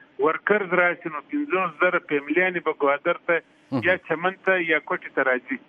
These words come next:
Speaker 2: مهم.
Speaker 1: نو دا خو به پر مقامي آبادي باندې ډېر اغېز وکړي. آه، بجای د دې چې موږ به د دې څخه استفاده، هغه عمر به د خپل سروایول جنګ، لکه کوم چې وختي تا ذکر وکړي، لکه د، د ملت پاله ګوندونو چې کومه ناره ده، هم به هغه بیا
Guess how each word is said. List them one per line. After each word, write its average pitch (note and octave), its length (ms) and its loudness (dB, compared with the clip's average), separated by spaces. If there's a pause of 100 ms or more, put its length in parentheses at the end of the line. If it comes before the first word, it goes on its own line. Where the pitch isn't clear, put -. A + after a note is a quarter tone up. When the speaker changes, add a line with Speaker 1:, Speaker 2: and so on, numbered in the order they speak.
Speaker 2:
مهم. G2+ 260 -4
Speaker 1:
نو D#3+ 160 0
دا F#3+ 140 4
خو F#3 160 0
به F3 140 -4
پر E3 180 0
مقامي F3 400 2
آبادي F3 400 0
باندې F#3 340 -2
ډېر G#3 160 2 (140)
اغېز F3+ 220 -4 (100)
وکړي. F3+ 260 -10 (400)
آه، C#3 200 0
بجای F3+ 360 2 (100)
د F#3 40 0 (100)
دې G#3 100 -6 (120)
چې F#3+ 80 -6 (120)
موږ F#3+ 140 0 (120)
به F#3+ 80 4 (100)
د E3+ 40 4 (100)
دې F#3 180 4
څخه E3+ 160 -2
استفاده، D#3+ 580 2
هغه F#3 180 -6
عمر F3+ 200 -4
به D3+ 100 -4
د C#3+ 100 -2
خپل E3 160 -2 (100)
سروایول D#3 460 2 (120)
جنګ، F3+ 280 0
لکه D3+ 180 0 (440)
کوم E3+ 180 -2
چې - 120 -12
وختي G3+ 280 0 (140)
تا F3+ 60 6 (160)
ذکر F3 300 0
وکړي، F3+ 280 2 (140)
لکه C#3 200 0
د، - 20 2 (580)
د D#3 140 -2
ملت D#3 280 0
پاله E3+ 200 4 (100)
ګوندونو F#3 440 -2
چې E3 140 -2
کومه F3 300 2
ناره D#3+ 320 4
ده، E3+ 120 0
هم D#3+ 160 -8
به C3+ 60 4 (100)
هغه F3+ 200 2 (480)
بیا E3+ 140 0